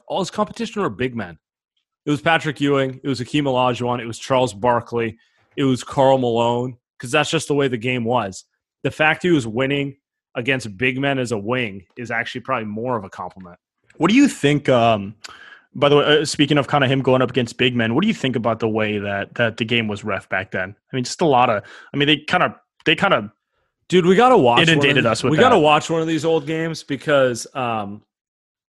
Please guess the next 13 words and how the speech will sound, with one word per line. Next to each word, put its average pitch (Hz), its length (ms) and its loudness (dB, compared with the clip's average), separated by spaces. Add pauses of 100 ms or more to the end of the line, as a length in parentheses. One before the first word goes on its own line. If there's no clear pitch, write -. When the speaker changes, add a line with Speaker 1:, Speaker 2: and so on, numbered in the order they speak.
(120)
Speaker 1:
it's 202 160 -6 (120)
ugly. 92 560 -10 (420)
It's, 170 260 0
Speaker 2:
Yeah. 175 200 4
Speaker 1:
um, 127 400 -4 (580)
I 143 80 -2
Speaker 2:
Can't 262 120 4
Speaker 1:
think 165 100 4
Sh-, - 20 6
Speaker 2:
imagine. 151 300 4
Speaker 1:
I 160 80 0
think 247 200 2
Sharp 139 540 -2